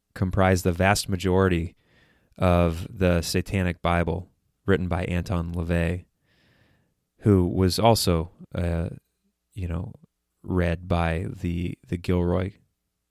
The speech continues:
garlic shooter. This thinking can be found in the manifestos of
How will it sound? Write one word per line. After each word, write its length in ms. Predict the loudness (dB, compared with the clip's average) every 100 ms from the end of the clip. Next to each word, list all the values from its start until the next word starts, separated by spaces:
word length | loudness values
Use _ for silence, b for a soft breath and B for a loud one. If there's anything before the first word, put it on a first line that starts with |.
| _
garlic 400 | -2 -2 -2 -8
shooter. 480 | -8 -2 0 0 -4 _ _ _ _ _ _ _ -4
This 200 | -2 0
thinking 480 | 0 0 -2 -2 -2
can 180 | -2
be 120 | 0 2
found 340 | 4 4 4
in 80 | 2
the 80 | 2
manifestos 880 | 2 2 2 2 4 4 6 4 2
of 460 | 2 2 0 -4